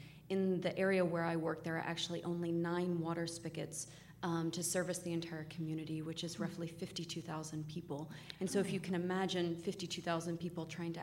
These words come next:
access nine water spigots at a time, what do you do?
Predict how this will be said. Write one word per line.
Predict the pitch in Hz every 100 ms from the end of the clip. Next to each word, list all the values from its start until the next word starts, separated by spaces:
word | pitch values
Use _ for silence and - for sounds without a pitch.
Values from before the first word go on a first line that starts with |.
| -
access | 185 180 - 165 165 - - - - -
nine | 175 170
water | 160 160 151
spigots | - 156 -
at | 156
a |
time, | - 170 160 156 156 - -
what | 165 165
do |
you | 151
do? | 147 127 120